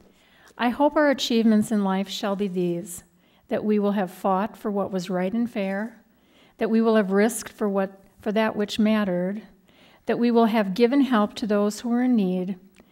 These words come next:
that we have, that we will have left the earth a better place for what we've done and who we've been."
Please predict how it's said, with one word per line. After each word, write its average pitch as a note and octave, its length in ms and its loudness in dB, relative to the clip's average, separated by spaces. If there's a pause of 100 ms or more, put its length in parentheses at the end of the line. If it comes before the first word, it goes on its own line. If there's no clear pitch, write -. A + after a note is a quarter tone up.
(180)
that - 180 -2
we G#3 220 2
have, G#3 580 -4
that G3 120 -2
we G#3 100 4
will C4+ 280 4
have G3+ 200 -2
left F#3 240 0
the F#3+ 140 -6
earth F#3+ 240 -6
a - 20 -8
better G3 260 -4
place F#3 540 -4
for - 220 -6
what F#3 240 0
we've F3+ 180 -4
done G3+ 480 -2
and F#3+ 160 -8
who F#3+ 100 -8
we've G3 280 -8
been." - 320 -12